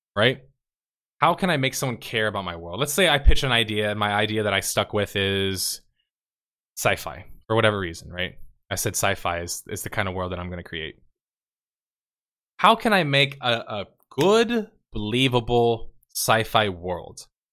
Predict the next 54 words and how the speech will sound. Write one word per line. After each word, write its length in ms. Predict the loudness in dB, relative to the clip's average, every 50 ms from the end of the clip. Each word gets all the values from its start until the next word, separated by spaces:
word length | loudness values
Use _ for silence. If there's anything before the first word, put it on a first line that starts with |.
| _ _ _ _ _ _ _ _ -4
Well, 320 | 0 0 2 0 0 -2 -4
as 180 | -6 -4 -2 -2
most 180 | -4 -4 -4
people 200 | -6 -8 -6 -6
know 180 | -6 -4 -4 -6
who 80 | -6
follow 300 | -4 -4 -2 -2 -2 -2
sci-fi 380 | -2 -2 -2 -2 0 -2 -2 -2
or 100 | -2 -4
love 140 | -4 -6 -2
sci-fi, 360 | 0 0 0 2 0 -2 -2
right? 300 | -2 -2 -4 -4 -6 -8 _ _ _ _ _ _ _
I'm 100 | -2 0
not 160 | 2 2 2
the 260 | 0 -4 -4 -6 -8 -12 _ _ _ _ _ _ _ -16
authority 520 | -14 -6 -2 0 2 4 4 2 2 -2 -4
on 140 | -6 -6 -6
sci-fi. 420 | -6 -6 -6 -6 -4 -4 -4 -2
There's 140 | -4 -4 -6 -10 -12 -6
people 220 | -4 -4 -2 -2 -2
who, 160 | -4 -4 -6 -6
like 140 | -8 -6 -6
my 100 | -6 -4
girlfriend, 460 | -2 -2 -2 -2 -4 -8 -10 -10 -10
she 80 | -8
knows 200 | -8 -8 -8 -6
way 140 | -4 -2 -2
more 160 | -2 -2 -4
about 160 | -4 -6 -6 -4
sci-fi 300 | -4 -6 -4 -6 -6 -8
than 120 | -8 -8
I 120 | -8 -8
do. 100 | -10 -12 -14 -18 -20 -20 _ _ _ _ _ _ _ _ _ -4
But, 60 | -4
like, 120 | -2 4
why 160 | 6 6 8
does 120 | 6 6 4
sci-fi 380 | 4 4 4 4 2 0 0
work? 300 | -2 -6 -10 -12 -14 _ _ _ _ _ _ _ _ _ _ _ _ _ _ _ _
Because 340 | -6 -4 0 2 2 2 2
it's 180 | 0 -4 -2 -2
like, 360 | -2 -2 -2 -4 -10 -20 _ _ _ _ _ -2
well, 320 | 2 4 4 6 4 4
we 100 | 2 0
don't 140 | 0 0 0
have 140 | 0 -2 -2
the 60 | -2
science 560 | -2 0 0 0 0 0 -2 -4 -4 -8 -10
yet, 680 | -8 -6 -4 0 2 4 4 6 6 6 6 4 2 0
but 80 | -4 -2
what 160 | 0 0 0
if 60 | 0
we 80 | -2 -2
did? 280 | -2 -2 -4 -4 -8